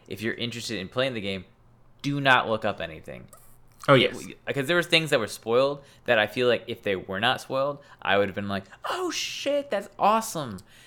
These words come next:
Speaker 1: But
Speaker 2: Right.
Speaker 1: then there was things towards the end that happened that I was like, "Oh shit, that's awesome." So I ended up having those moments that I think a lot of other people had,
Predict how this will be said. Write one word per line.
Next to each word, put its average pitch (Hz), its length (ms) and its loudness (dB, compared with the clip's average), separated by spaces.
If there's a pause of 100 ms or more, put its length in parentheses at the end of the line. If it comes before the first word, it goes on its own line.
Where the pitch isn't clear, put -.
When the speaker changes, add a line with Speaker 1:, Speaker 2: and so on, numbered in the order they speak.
(200)
Speaker 1:
But 107 280 8
Speaker 2:
Right. - 220 -10
Speaker 1:
then 135 200 4
there 123 120 6
was 113 120 0
things 110 300 -4
towards 107 320 0
the 82 160 -2
end 107 340 -2 (380)
that 98 100 2
happened 104 540 2
that 71 100 -2
I 82 140 0
was 95 120 -4
like, 104 220 -4 (460)
"Oh 330 240 2
shit, 381 400 0
that's 302 240 4
awesome." 247 520 0
So 131 300 8
I 117 140 8
ended 131 260 6
up 117 100 6
having 117 360 6
those 113 240 4
moments 107 340 0
that 101 140 2
I 98 80 2
think 98 160 -4
a 90 40 0
lot 95 200 2
of 85 100 -2
other 95 160 0
people 120 300 -6
had, 143 340 0